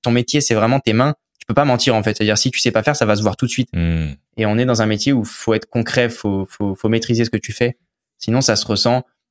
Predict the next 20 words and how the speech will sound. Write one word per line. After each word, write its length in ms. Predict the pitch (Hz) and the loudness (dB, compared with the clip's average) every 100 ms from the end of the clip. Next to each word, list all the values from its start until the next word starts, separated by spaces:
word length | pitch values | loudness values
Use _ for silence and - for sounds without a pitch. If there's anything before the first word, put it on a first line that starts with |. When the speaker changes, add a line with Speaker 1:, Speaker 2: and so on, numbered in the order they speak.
| _ | _
Speaker 1:
Et 60 | 104 | -6
tu, 540 | 113 104 104 73 76 | 0 0 0 -2 -6
si, 300 | - - - - | -4 -2 -2 -2
si 240 | - 123 | 0 0
après 220 | 117 117 | 2 -2
toi, 240 | - 131 120 | 0 0 2
t'as 100 | 107 | 2
la 120 | 107 | 2
pression, 420 | - 110 127 127 | 0 0 0 0
tu 80 | - | -2
prends 160 | 95 | -4
plus 100 | - | -4
de 60 | 107 | -4
plaisir, 420 | 113 104 110 117 | -2 0 2 0
c'est 80 | - | -2
ce 80 | - | -4
que 80 | 98 | -4
je 60 | |
disais, 280 | 101 104 110 | 0 0 0
tu, 120 | - | -4